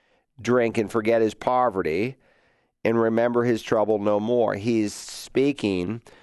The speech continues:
to giving strong drink to a man who's dying. Just like today we give morphine as an act of mercy, as an act of compassion to a man who is dying.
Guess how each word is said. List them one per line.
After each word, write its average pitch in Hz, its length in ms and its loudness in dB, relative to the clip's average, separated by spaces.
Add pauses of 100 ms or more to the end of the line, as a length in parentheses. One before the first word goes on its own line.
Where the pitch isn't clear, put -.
(240)
to 104 100 -2
giving 107 340 0
strong 120 560 0
drink 98 520 -4 (380)
to 117 180 0
a 107 60 2
man 107 300 2
who's 120 260 0
dying. 120 720 -2
Just - 220 -8
like 104 160 -2
today 107 260 0
we 113 140 2
give 107 240 -2
morphine 110 840 0
as 104 340 0
an 92 100 -2
act 110 360 0
of 107 180 -2
mercy, 110 640 0
as 107 280 0
an 104 120 -2 (160)
act 107 320 -2
of - 220 -6
compassion 107 1000 -2 (560)
to 117 200 2
a 110 40 2
man 107 340 0
who 117 140 0
is 110 200 -2
dying. 113 720 -2